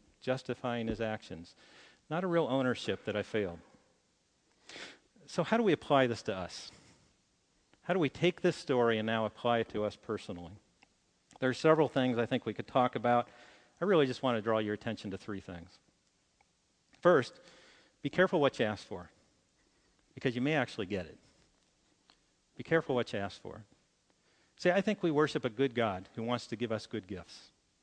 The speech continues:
And if we ask for those things that are in line with his will, that he calls good,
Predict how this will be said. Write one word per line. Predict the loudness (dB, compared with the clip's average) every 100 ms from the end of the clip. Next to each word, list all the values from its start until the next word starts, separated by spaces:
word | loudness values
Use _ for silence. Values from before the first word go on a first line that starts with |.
| _ _ _ _ _ 0
And | 0
if | 2
we | 4 6
ask | 6 6 2
for | 2
those | 4 4 2
things | 4 4 2 -2
that | 0
are |
in | 0
line | 2 2 2
with | 0 0
his | -2 -2
will, | 0 2 2
that | -2
he | -2
calls | -2 2 2 2
good, | -2 -4 -4